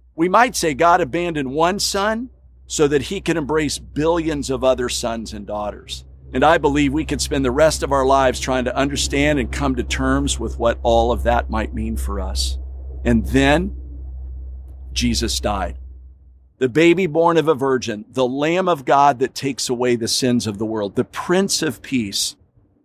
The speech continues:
he was no more. One writer says it this way, "Satan danced while the world wept." And for three long days, silence.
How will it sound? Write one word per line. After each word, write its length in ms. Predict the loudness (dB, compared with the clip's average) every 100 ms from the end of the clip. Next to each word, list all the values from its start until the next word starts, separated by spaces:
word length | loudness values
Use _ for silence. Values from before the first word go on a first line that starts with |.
| _ _ _ _ _ _
he 100 | 0
was 180 | 0 0
no 140 | -2
more. 460 | -4 -6 -10 -12 -20 _ _ _ _
One 240 | 2 4
writer 340 | 6 6 6 4
says 300 | 4 4 4
it 120 | 2
this 220 | 2 2
way, 180 | 0 0
"Satan 680 | 0 4 4 2 0 -2 0
danced 560 | 0 2 0 -4 -6
while 280 | -4 -2 -2
the 80 | -4
world 580 | -10 -8 -6 -6 -8 -12 _
wept." 680 | -20 -10 -8 -8 -10 -20 -20 _ _ _ _ _ _ _ _ _ _ _ _ _
And 180 | -2 0
for 140 | 2 0
three 480 | -2 0 2 4
long 440 | 4 6 4 4 -2
days, 600 | -6 -8 -10 -12 -12 -12 _ _ _ _ _ _ _ _ _ _ _ _ _ _ _ _ _
silence. 880 | -10 -8 -6 -8 -10 -16 -18 -16 -16